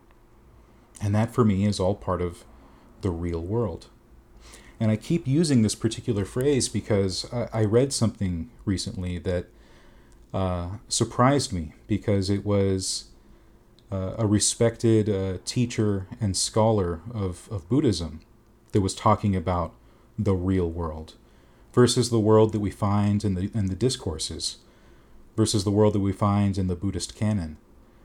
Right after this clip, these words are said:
Specifically saying that maybe sometimes the rules don't apply because we live in the real world. Specifically, this person was trying to advocate that sometimes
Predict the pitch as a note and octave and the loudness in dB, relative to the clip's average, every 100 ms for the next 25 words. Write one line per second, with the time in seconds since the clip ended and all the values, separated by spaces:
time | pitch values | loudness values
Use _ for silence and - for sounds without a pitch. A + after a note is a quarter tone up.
0 | _ - - - - - - A#2 G#2+ A#2+ | _ -20 -20 -20 -20 -14 0 2 4 4
1 | A#2+ A#2+ A2 - A2+ A2+ G#2 F#2+ F2+ F2+ | 2 2 2 2 2 2 2 0 -2 -4
2 | - G#2+ G#2+ G#2+ A#2 G#2+ A2 G#2 G2+ G2 | -4 0 0 0 0 0 2 2 2 0
3 | - G2+ G#2+ G#2+ G2+ - F#2+ F2 - B2 | -2 0 2 2 0 -2 -2 -2 0 2
4 | A#2+ F#2 F#2 F#2+ F2+ F#2+ F2 F2+ E2+ - | 2 0 -2 -4 -4 -4 -2 -4 -4 -8
5 | - F#2 E2+ F2+ E2+ G2+ A2+ D#2 - - | -8 -6 -4 -4 -2 0 0 0 -8 -18
6 | - - - - - - - - F2+ - | -20 -20 -20 -20 -20 -20 -12 -8 -4 0
7 | A#2+ G#2+ - F2+ E2+ - - F#2 F#2 F2 | 0 0 -2 -4 -6 -8 -6 -4 -4 -6
8 | - - F#2+ F2+ F2+ - G2+ F#2 - F2 | -8 -6 -2 -2 -4 -4 -4 -6 -6 -6
9 | E2+ F#2 - A2 G#2+ G2 F2 E2+ - | -6 -8 -4 -2 0 -2 -2 -4 -8